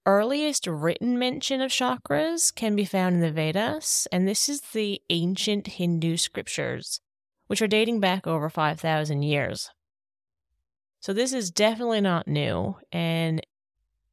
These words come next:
it is, I suppose, a little foreign to us. It's really something that's not well covered or spoken about a lot unless you're kind of in the yogi or Reiki world where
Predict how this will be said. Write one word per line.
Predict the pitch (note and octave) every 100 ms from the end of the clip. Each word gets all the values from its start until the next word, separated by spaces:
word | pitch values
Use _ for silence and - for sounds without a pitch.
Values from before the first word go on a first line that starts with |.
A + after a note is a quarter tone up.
| _
it | - G#3+ -
is, | - A3+ A#3 A#3+
I | A3+
suppose, | G#3 - G#3 G#3 G#3
a | G3+
little | F3 E3
foreign | - E3+ D#3 F3 A3
to | A#3+
us. | C4 C#4+ C#4
It's | A3+ -
really | F#3+ F#3+
something | F#3+ G3 F#3 - F3+
that's | F3 -
not | E3+ E3 E3 D#3+ D#3+ - - - _ _ _
well | F#3+ F3+ E3+ E3
covered | - D#3+ C#3 F#3 G#3+
or | E3 D#3
spoken | D3+ - - D#3 D3+ - F#3
about | F#3+ G#3 G#3
a | G#3+
lot | G#3 G3+ A3+ -
unless | F3+ E3 F3 F#3 -
you're | F3 E3+
kind | - F3 E3 E3
of | D#3
in | E3+ F#3 F3+ E3+
the | E3 D#3+ D#3 D#3 _ _ _ _
yogi | - D#3 D#3 E3 E3+ D#3+ D#3+ D#3+ D#3
or | D3+ C#3+ C#3+ C#3
Reiki | C3+ C#3+ D#3 D#3 - D3+
world | C#3 C3+ G#3+ F3 D3+ D3+ D3+
where | C#3+ D#3 D3+ D3+ D3+